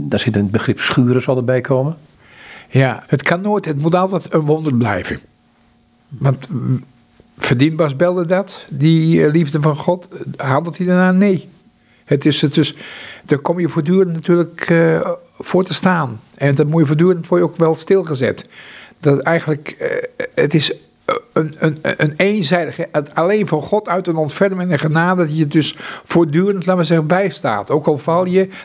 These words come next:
Speaker 2: dat je weer mag opstaan. Dat je, dus,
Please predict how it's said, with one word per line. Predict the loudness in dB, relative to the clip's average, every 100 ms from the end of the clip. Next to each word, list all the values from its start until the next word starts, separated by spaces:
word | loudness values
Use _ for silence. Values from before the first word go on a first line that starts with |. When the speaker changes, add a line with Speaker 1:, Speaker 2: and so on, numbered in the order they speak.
| -2
Speaker 2:
dat | -2
je | 0
weer | 0
mag | 0 0
opstaan. | -4 -6 -4 -4 -8 -14 -20 -20 _ _ _ -4
Dat | 0 0 0
je, | 2 2 -2
dus, | -2 -2